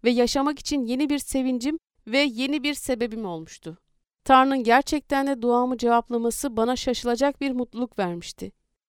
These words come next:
Tanrı benimle ilgilenmişti. Bazı zamanlar Mesih inanlısı olduktan sonra bile kendimi bir sepetin içinde Tanrı'nın kapısının önüne terk edilmiş ve Tanrı sevgi dolu olduğu için beni içeri almak zorunda kaldığını hissediyordum.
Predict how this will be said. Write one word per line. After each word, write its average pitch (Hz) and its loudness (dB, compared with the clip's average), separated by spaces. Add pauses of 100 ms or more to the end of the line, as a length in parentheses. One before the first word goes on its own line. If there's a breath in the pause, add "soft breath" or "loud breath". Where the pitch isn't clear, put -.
(220)
Tanrı 277 4
benimle 285 0
ilgilenmişti. 233 -4 (500)
Bazı 285 8
zamanlar 311 2
Mesih 277 -2
inanlısı 277 -2
olduktan 269 -2
sonra 214 -4
bile 180 0 (320)
kendimi 285 2
bir 254 2
sepetin 269 0
içinde 285 -2
Tanrı'nın 262 0
kapısının 254 -4
önüne 247 -2
terk 277 -2
edilmiş 202 -6 (460)
ve 311 4
Tanrı 302 2
sevgi 285 -2
dolu 285 0
olduğu 277 -2
için 262 -4 (360)
beni 294 6
içeri 302 0
almak 285 -2
zorunda 262 -2
kaldığını 247 -2
hissediyordum. 175 -8